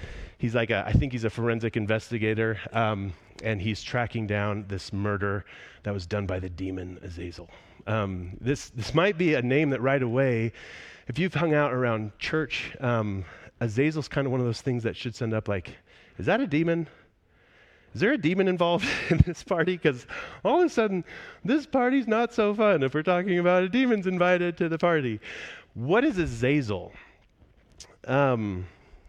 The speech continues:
could be a couple different things. It could be a demon. Uh, it could be a region in the country that we're gonna send this ram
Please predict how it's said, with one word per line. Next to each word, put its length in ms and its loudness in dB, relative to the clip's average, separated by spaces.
could 180 0
be 200 2
a 100 -2
couple 280 0
different 300 -6
things. 400 -12
It 120 -10
could 300 -4
be 280 -2
a 100 -10
demon. 400 -8
Uh, 280 2
it 100 -8
could 220 -4
be 260 2
a 80 -2
region 560 -4
in 120 -4
the 80 -2
country 540 -8
that 120 -2
we're 120 0
gonna 160 -2
send 460 -4
this 340 -4
ram 540 -4